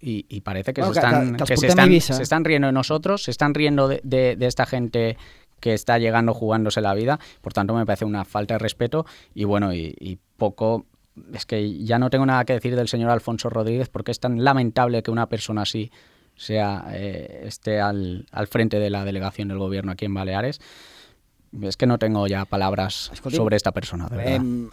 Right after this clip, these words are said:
Speaker 2: amb aquesta, amb aquest tema es va aprovar per unanimitat, és a dir, també amb els vots de l'equip de govern de Sa Unió, doncs, sol·licitar el repartiment equilibrat de menors migrants no acompanyats entre illes. És a dir, que si aquí a Formentera mateix tenim cent vuitanta-dos menors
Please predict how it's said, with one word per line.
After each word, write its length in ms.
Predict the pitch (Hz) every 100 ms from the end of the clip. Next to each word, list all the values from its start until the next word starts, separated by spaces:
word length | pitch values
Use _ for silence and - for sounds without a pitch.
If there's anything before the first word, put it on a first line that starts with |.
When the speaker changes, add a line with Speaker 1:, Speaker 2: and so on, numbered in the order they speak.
| -
Speaker 2:
amb 220 | 123 123
aquesta, 640 | 123 139 135 - 147 143
amb 140 | 135 131
aquest 180 | 143 -
tema 380 | 160 151 170 151
es 80 | 123
va 120 | 127
aprovar 220 | 147 143
per 80 | 135
unanimitat, 460 | 127 123 120 117 135 135
és 60 |
a 20 | 110
dir, 140 | 120
també 160 | 107 120
amb 80 | 117
els 80 |
vots 160 | 104 113
de 80 | 107
l'equip 180 | 104 107
de 60 |
govern 240 | 107 110 110
de 80 |
Sa 140 | 104 123
Unió, 300 | 127 135 151
doncs, 240 | 143 131 127
sol·licitar 320 | 123 117 123
el 60 | 139
repartiment 380 | 147 120 131 139
equilibrat 400 | 139 123 131 131
de 60 |
menors 240 | 131 127 131
migrants 380 | 139 127 135 131
no 220 | 143 143
acompanyats 640 | 147 156 151 135 127 135 147
entre 300 | 147 113 107
illes. 320 | 175 139 113
És 80 | 117
a 80 | 123
dir, 140 | 123 - - - - - -
que 80 | 113
si 240 | - 117
aquí 140 | 113 127
a 40 |
Formentera 400 | 139 131 131 101
mateix 220 | 123 123 -
tenim 160 | 127
cent 220 | 117 131 131
vuitanta-dos 460 | 131 117 113 117 113
menors 240 | 113 107